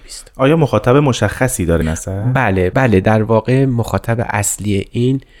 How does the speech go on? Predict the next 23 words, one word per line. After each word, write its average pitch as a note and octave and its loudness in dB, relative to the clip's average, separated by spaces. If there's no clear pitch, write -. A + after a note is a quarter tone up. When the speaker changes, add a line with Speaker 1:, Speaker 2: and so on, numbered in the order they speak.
Speaker 1:
دو A#2+ 6
نفر F2+ 0
هستن. F2 -10
Speaker 2:
بله. F2+ 0
Speaker 1:
یا C#3 6
به C3 4
عبارت A2 2
دیگه A#2+ 0
اینطور A2 2
بگیم، G2 2
صحیح G2 -2
تر G#2 0
اینطور G2 2
باشه G2+ -8
که - -6
به G#2 2
نام A#2 6
دو A2+ 2
نفر F#2+ 0
این G2+ -4
صحیفه F#2 -6
صادر F2+ -2
می‌شه. C3 0